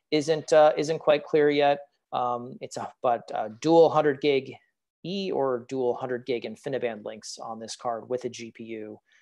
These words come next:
with, um, with, uh, secure en-, enclave and, uh, encryption. And the, and the idea with that is you can, you can deploy your application somewhere on the edge. Um, and if someone,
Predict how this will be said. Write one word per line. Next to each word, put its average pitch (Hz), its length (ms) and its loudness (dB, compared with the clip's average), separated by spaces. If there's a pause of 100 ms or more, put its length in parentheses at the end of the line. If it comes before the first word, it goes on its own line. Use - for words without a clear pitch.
(260)
with, 120 320 -8
um, 110 440 -4 (760)
with, 117 240 -10
uh, 107 640 -10
secure 123 420 -10
en-, 156 220 -2 (240)
enclave 139 720 0 (400)
and, 113 420 -12
uh, 107 120 -14 (100)
encryption. 117 480 -6
And 120 100 -12
the, 143 80 -4
and 123 120 -8
the 127 160 0
idea 139 400 2
with 123 180 0
that 143 300 6
is 117 260 -2
you 120 100 -10
can, 113 400 -14 (320)
you 127 80 -14
can 127 100 -10
deploy 127 300 2
your 135 120 2
application 123 560 -2
somewhere 131 360 -2
on 117 100 -2
the 120 160 -2
edge. 120 560 0 (500)
Um, 120 400 -4
and 135 120 -4
if 123 100 -4
someone, 135 480 0